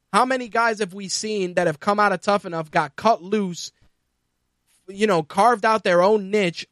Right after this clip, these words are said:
only to be brought in later on? Plenty of examples. John Morrison is one that,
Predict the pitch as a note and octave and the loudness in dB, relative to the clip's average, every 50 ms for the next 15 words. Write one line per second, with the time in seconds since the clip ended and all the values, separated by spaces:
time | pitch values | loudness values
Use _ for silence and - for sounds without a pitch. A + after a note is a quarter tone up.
0 | - F3 G3 A3+ B3 A#3 A#3+ G#3+ A3 G3+ F#3+ F#3+ E3 C#3+ F3 F#3 F#3+ F#3+ F#3+ G3+ | 0 2 4 4 2 2 0 0 0 0 0 -2 -2 2 4 6 6 6 4 2
1 | G3+ F3+ D#3+ D3+ D3+ - _ D3+ D#3 E3 F3+ F3 F3 F3+ F#3+ G3 F#3 C#3 G2+ A2 | 0 -2 -2 -6 -8 -14 _ -2 0 2 4 4 4 4 4 4 2 0 -2 -8
2 | _ _ _ _ _ _ _ _ _ _ _ _ _ _ _ _ _ _ _ - | _ _ _ _ _ _ _ _ _ _ _ _ _ _ _ _ _ _ _ 2
3 | A3+ B3+ B3+ A#3+ G#3+ F3 E3+ D#3 E3 F3+ E3+ D#3+ C#3 - A2 G#2 - _ _ _ | 2 4 4 4 2 2 0 0 0 0 0 0 -2 -4 -10 -20 -20 _ _ _
4 | - - F3+ F#3+ G3+ G3 F#3 E3+ F3+ F#3+ G#3 G#3+ G#3+ G#3 - G#3 G3+ G3+ F#3+ F3 | -2 0 2 2 2 0 0 2 4 4 4 4 2 0 -2 -4 -4 -4 -4 -6
5 | D#3+ E3 F#3 F#3+ F#3+ G3 G3+ G#3 G#3+ A3 _ _ _ _ _ _ _ _ _ C#3 | -4 0 2 2 2 2 2 0 -4 -8 _ _ _ _ _ _ _ _ _ _
6 | D3 F3 E3+ E3+ E3+ E3 D3+ | 0 2 2 2 2 0 -2